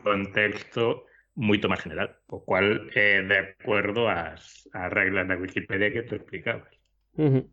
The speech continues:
Speaker 2: Que, que, que teñen sentido realmente, no? Nunca pe-, eu nunca pensara niso, pero a verdad que, que, bueno, que entendes, a verdad, no? Eh,
Speaker 1: Sí.
Speaker 2: eh, evidentemente,
Speaker 1: Sí, que ao
Speaker 2: pues
Speaker 1: final, si queres facer algo enciclopédico,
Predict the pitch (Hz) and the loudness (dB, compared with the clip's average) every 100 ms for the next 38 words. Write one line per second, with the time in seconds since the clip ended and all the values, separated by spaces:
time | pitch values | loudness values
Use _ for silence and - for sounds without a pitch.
0 | _ _ - - _ - 143 123 110 101 | _ _ -20 -20 _ 4 8 8 8 4
1 | 98 92 92 92 - _ - 180 226 220 | 2 0 -2 -6 -10 _ -8 6 6 10
2 | 233 170 117 - 120 170 135 107 113 151 | 10 10 4 0 0 4 4 4 4 4
3 | 170 101 143 160 120 135 156 - 127 131 | 4 4 4 4 4 2 0 0 0 0
4 | 131 113 - 95 - 98 113 165 - 98 | 0 -2 -2 -4 -2 -2 0 -2 -4 -4
5 | 98 98 95 95 101 117 113 120 101 95 | -2 0 -2 -2 -2 -2 0 0 2 2
6 | 92 92 - _ _ _ _ _ _ _ | 0 -4 -12 _ _ _ _ _ _ _
7 | _ _ - 117 143 101 98 95 90 - | _ _ -2 0 0 0 0 0 -2 -6
8 | 110 151 107 90 98 107 180 139 156 - | -2 0 -2 -6 -6 -6 -6 -8 -12 -10
9 | - 104 98 98 98 101 131 _ _ _ | -6 -4 -2 -4 -8 -10 -16 _ _ _
10 | - 101 92 95 92 - - _ - 113 | -12 -8 -8 -8 -10 -12 -18 _ -4 0
11 | 110 110 117 117 117 113 101 117 113 117 | 4 2 2 2 2 0 -2 -4 -2 -2
12 | 113 117 - 123 131 131 123 127 127 131 | -2 -6 -2 2 2 2 0 2 0 -2
13 | 131 135 131 147 143 143 160 - | -6 0 2 4 4 2 -2 -10